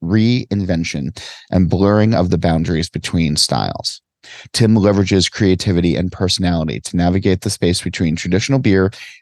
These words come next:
and things a little less common to create beverages that are unique and fun, while also being accessible to a wide array of people.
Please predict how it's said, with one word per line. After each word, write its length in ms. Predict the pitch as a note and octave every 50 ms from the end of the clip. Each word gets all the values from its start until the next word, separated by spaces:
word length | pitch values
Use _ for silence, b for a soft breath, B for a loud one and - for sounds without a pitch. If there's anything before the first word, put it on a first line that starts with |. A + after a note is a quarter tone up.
| _ -
and 220 | G2 G2 F#2 -
things 340 | - G#2 G2 G2 G2+ F#2+ - -
a 60 | F#2
little 400 | F#2 F2+ F#2 F#2 G2 G2+ G#2 G#2 -
less 320 | D#2 F2 F2+ E2+ - -
common 540 | - - - B2 A#2 G#2 F2+ D#2 A1+ A1+ B B B B B B -
to 100 | - G2
create 260 | - - G2+ F2 E2 -
beverages 640 | G2+ G2+ F#2 F#2 E2 - D#2 C2+ A#1+ A#1+ - - -
that 240 | - - E2+ D#2+ -
are 160 | D#2 D#2 C2
unique 600 | D#2+ D#2 D#2+ E2+ F#2+ G2 A#2+ A#2+ - - - - _ _ -
and 360 | F2+ F2+ F2 E2+ E2 D#2+ - -
fun, 520 | - - - G#2+ F2+ D2+ A1+ A1+ - - B B B B B B B _
while 120 | - G2 F#2+
also 380 | - F#2+ G2+ G2 - - G#2
being 400 | F2+ F#2+ F#2 F2+ F2+ F2 F2+ G2 - -
accessible 720 | F2 - - - E3 - - - D#2+ D#2 C#2+ B1 - F2 -
to 160 | - - F#2+
a 80 | F2 F2
wide 380 | F2+ F#2 F#2 E2+ F2+ F#2 -
array 260 | C#2 E2+ E2 C2+ B1+
of 160 | G#1+ - - -
people. 460 | - A2 - - - - - -